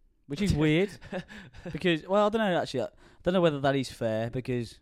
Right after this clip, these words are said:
Speaker 1: it's certainly not as prevalent as it is in Europe or in Ga-, Great Britain, but, or in Australia, for example.
Speaker 2: What's the excuse? This is supposedly
Speaker 1: But yeah, this, this is what I mean.
Speaker 2: it's
Speaker 1: So I
Speaker 2: suppo-,
Speaker 1: think
Speaker 2: supposedly the best country in the world.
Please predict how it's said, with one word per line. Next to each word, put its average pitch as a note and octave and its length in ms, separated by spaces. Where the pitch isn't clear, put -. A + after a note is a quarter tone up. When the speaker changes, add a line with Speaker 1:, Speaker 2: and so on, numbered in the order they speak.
Speaker 1:
it's C3 120
certainly F3 280
not D3+ 120
as C#3 120
prevalent A#2+ 500
as G2 140
it G#2+ 80
is G2+ 100
in G#2 80
Europe G2+ 400
or F#2 200
in F2 180
Ga-, F#2+ 220
Great G2+ 240
Britain, F#2 220
but, G2+ 260
or G2+ 100
in G2+ 80
Australia, F#2+ 560
for F#2+ 100
example. F2 360
Speaker 2:
What's D#3 180
the F#3+ 100
excuse? - 720
This - 140
is - 80
supposedly C#3+ 920
Speaker 1:
But D3 100
yeah, D3 100
this, C#3+ 160
this C#3 200
is B2+ 60
what C3+ 100
I B2 40
mean. B2+ 120
Speaker 2:
it's B2+ 100
Speaker 1:
So C#3+ 60
I - 20
Speaker 2:
suppo-, B2+ 40
Speaker 1:
think C#3+ 200
Speaker 2:
supposedly C#3+ 600
the C3+ 80
best C3 240
country B2 340
in A#2 60
the A2 60
world. G#2+ 360